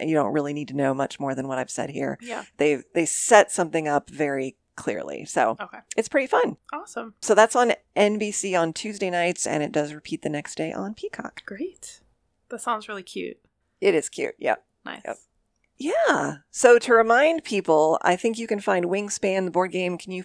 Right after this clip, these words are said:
Speaker 1: probably find that wherever you would buy board games?
Speaker 2: Yes, you can.
Speaker 1: Okay. <laughs> And you can find Poker Face and Night Court both on Peacock. And then The Rig you can find on Amazon Prime.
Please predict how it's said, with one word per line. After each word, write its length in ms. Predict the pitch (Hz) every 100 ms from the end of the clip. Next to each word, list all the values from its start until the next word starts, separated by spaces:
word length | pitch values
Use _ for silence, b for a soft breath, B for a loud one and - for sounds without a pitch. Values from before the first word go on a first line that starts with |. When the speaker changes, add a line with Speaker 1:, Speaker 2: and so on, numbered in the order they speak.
| -
Speaker 1:
probably 260 | 208 196
find 280 | 196 196 190
that 180 | 185 -
wherever 280 | 185 180 180
you 160 | 175
would 120 | 175 175
buy 200 | 175 175
board 240 | 180 175
games? 400 | 190 185 196 - -
Speaker 2:
Yes, 280 | 185 170 -
you 60 | -
can. 280 | 262 339 233 _ _ _ _ _ -
Speaker 1:
Okay. 380 | 185 - 165 208
<laughs> 60 | - B B B B _ _
And 340 | 185 190 180 185
you 80 |
can 160 | 202 190
find 280 | 185 180 175
Poker 280 | 240 226 226
Face 300 | 220 202 -
and 240 | 311 349
Night 220 | 202 165 -
Court 340 | 165 170 -
both 220 | 170 165
on 240 | - 151 151
Peacock. 560 | 175 160 180 180 - -
And 160 | 160 156
then 100 | 156
The 100 | 156
Rig 380 | 196 240 247
you 100 | 202
can 160 | 196 202
find 440 | - 170 170 170 -
on 400 | 147 147 147 165
Amazon 520 | - 139 147 160 196
Prime. 320 | - 415 -